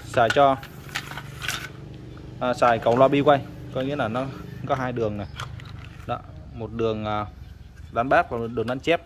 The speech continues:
à, bi quay xài riêng. Còn, à, mã số là năm mươi lăm, giá là, là năm trăm ngàn. Còn cái vị linh kiện của nó đây, đây hai bộ. Đó, hai bộ của nó này. Cũng khá là nhiều đồ.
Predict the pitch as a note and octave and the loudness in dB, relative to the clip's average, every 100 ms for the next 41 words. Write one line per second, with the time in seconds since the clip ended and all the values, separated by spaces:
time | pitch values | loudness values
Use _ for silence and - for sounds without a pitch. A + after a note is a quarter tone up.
0 | - A#2 - C3+ B2 B2 A#2+ - G#2+ B2 | -8 -10 -6 -4 2 2 0 -4 -2 0
1 | C3 - - - - - - - - - | 0 -4 -10 -18 -18 -18 -20 -20 -8 -2
2 | G#2+ G#2+ G#2+ G#2+ - - B2+ C3 C#3+ D#3 | 2 2 0 -2 -8 -8 0 2 4 2
3 | C3 B2+ C3+ C3+ B2+ - - - A#2 C#3 | 2 0 4 2 2 -6 -18 -6 0 0
4 | C3 A#2+ A2 - - C3+ B2+ C3+ B2 A2 | 0 -2 -6 -10 -2 -2 0 0 0 0
5 | - - - - - - A2 C3+ A#2+ G2+ | -6 -18 -18 -18 -12 -4 -2 0 2 2
6 | A#2 B2 G#2+ G#2 C3+ B2 - - - A#2+ | 2 0 0 0 0 0 -4 -16 -6 -4
7 | A#2 A#2+ A2 - - - - - - - | -2 0 -2 -4 -4 0 0 -2 -8 -18
8 | - - - - - - - - - - | -20 -20 -20 -16 -12 -10 -10 -14 -20 -16
9 | - - - A#2+ B2 B2+ A2+ G#2+ G#2 C3+ | -16 -14 -4 -2 -2 -2 -2 -4 -2 -2
10 | C3 - - - - - - - - B2+ | -4 -6 -12 -20 -20 -20 -20 -12 -8 0
11 | B2 D3+ B2 G#2 G#2+ G#2 G2+ - B2 A2+ | 2 2 0 -2 -4 -4 -6 -8 0 0